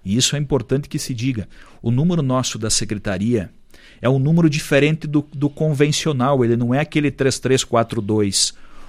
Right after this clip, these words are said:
O nosso número é, é o três um nove cinco zero novecentos. Então, é um número diferente do, do normal, né? Então, as pessoas sempre que receber uma ligação desse três um nove cinco, pode atender que é a secretaria.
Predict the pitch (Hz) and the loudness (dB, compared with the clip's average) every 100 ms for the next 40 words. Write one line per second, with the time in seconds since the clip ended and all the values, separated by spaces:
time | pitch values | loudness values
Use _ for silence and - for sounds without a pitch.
0 | - - 110 123 - 123 131 131 131 135 | -12 -4 0 0 0 0 2 2 2 0
1 | - 120 117 143 156 120 147 196 208 - | -4 -4 -2 0 0 2 2 2 -2 -6
2 | - - - - - - - - - - | -14 -16 -16 -18 -20 -20 -20 -20 -20 -18
3 | - 107 127 123 117 - 135 151 180 - | 0 6 6 6 6 4 4 0 -2 -2
4 | 254 - - - - - - 151 160 160 | -4 -6 -20 -20 -8 0 4 6 6 2
5 | 160 165 - 135 107 101 120 143 - 156 | 0 0 0 0 -2 -2 -4 -4 -2 0
6 | 196 196 180 190 165 170 - 165 165 202 | 2 2 2 2 0 -2 2 4 6 6
7 | - 160 131 147 170 - _ - - - | 4 0 4 4 4 0 _ -16 -14 -8
8 | - - 123 151 170 165 139 98 - - | -6 2 4 6 6 8 6 4 -2 -20
9 | - 110 113 147 165 - 151 165 - 190 | -6 0 2 2 0 0 0 2 2 0
10 | 220 208 - 139 139 151 139 123 - 143 | 0 2 2 4 4 4 2 2 2 2
11 | 143 117 160 - - 156 160 139 170 156 | 0 2 2 2 0 2 4 4 4 4
12 | 143 - 160 180 151 - - - - - | 4 2 2 2 0 -2 -20 -20 -20 -20
13 | - _ - - - 139 180 196 - 156 | -20 _ -20 -18 2 6 6 6 6 6
14 | 131 170 - 170 185 - 190 190 190 208 | 6 4 6 6 6 4 2 2 2 0
15 | 143 | 0